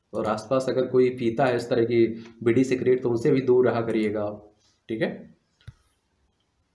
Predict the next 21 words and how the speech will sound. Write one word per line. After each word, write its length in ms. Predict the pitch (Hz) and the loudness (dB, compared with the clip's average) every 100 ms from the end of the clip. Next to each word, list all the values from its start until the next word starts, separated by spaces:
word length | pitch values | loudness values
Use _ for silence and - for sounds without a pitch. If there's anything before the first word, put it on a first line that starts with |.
| _ _ _ 196 | _ _ _ 0
किस 200 | 226 226 | 0 2
टीम 160 | 214 | 2
ने 140 | 220 226 - | 4 2 0
यू 160 | 151 190 208 - - - 170 | 2 2 2 -6 -18 -12 -2
ई 120 | 185 190 - - _ - | -2 -2 -6 -18 _ 0
एफ 580 | 147 180 190 - - - | 2 4 2 -4 -10 -2
ए 420 | 143 117 - - - 120 | 0 0 -4 -14 -20 -4
दो 180 | 135 147 | 2 2
हज़ार 220 | 160 156 | 2 2
बीस 220 | 160 165 | -2 -2
इक्कीस 340 | 165 165 170 - | -4 -2 -4 -2
चैंपियनशिप 460 | 127 143 151 160 | -2 -4 -2 -2
लीग 260 | 156 156 - | -2 -4 -2
का 120 | 147 156 - _ - | -4 -4 -16 _ -4
खिताब 340 | 143 139 135 | 0 0 0
जीता 340 | 117 110 - 98 | -2 -6 -6 -10
है? 220 | 95 - _ _ _ _ _ _ | -10 -18 _ _ _ _ _ _
लिवरपूल 720 | 131 139 185 190 185 202 208 135 | 0 4 4 4 4 4 2 0
एफ़सी, 320 | 131 - 170 - - - _ | -2 -2 -2 -2 -12 -20 _
चेल्सी 420 | - 139 143 190 151 | 0 0 2 -2 0
एफ़सी 340 | 151 - 185 | -2 -2 -2